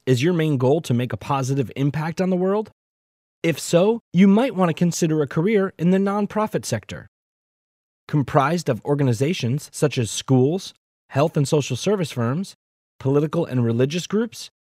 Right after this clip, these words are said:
environmental organizations, and art foundations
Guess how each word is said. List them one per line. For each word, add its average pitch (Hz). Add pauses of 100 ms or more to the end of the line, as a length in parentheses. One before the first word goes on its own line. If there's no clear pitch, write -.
(100)
environmental 139
organizations, 110 (260)
and 143
art 185
foundations 127